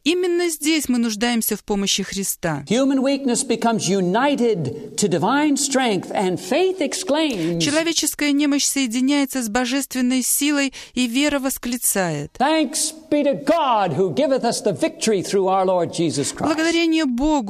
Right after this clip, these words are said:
Speaker 1: даровавшего нам победу Господом нашим Иисусом Христом».
Speaker 2: How do we get the victory?
Speaker 1: Каким образом мы можем одержать победу?
Speaker 2: Faith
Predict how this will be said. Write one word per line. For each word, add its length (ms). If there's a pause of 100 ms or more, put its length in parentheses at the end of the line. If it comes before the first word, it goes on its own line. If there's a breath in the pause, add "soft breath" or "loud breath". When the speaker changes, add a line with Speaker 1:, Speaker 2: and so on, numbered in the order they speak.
Speaker 1:
даровавшего 760
нам 260
победу 580
Господом 680
нашим 400
Иисусом 440
Христом». 680
Speaker 2:
How 220
do 80
we 100
get 180
the 80
victory? 220
Speaker 1:
Каким 240
образом 360
мы 60
можем 280
одержать 440
победу? 600
Speaker 2:
Faith 760